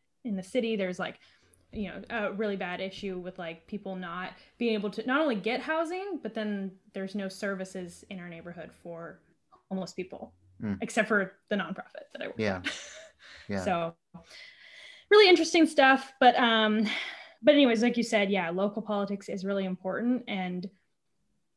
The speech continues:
Speaker 1: it's really hard to feel like our representative democracy does anything, but it does. How you have more leverage at a local level, I think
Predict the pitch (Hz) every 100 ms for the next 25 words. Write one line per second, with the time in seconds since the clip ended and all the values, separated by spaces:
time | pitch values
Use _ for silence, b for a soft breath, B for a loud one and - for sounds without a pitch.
0 | _ _ _ _ _ _ _ - 220 190
1 | 208 208 202 202 196 - 202 190 185 175
2 | - _ _ _ - 190 175 170 180 185
3 | 180 185 190 185 185 180 185 226 220 202
4 | 170 180 220 226 226 240 254 240 - 226
5 | 214 - _ - 240 247 233 185 - -
6 | _ b b b b _ - 202 190 202
7 | 214 208 220 208 214 196 196 190 170 175
8 | 160 175 170 170 165 160 139 - 185 -
9 | - -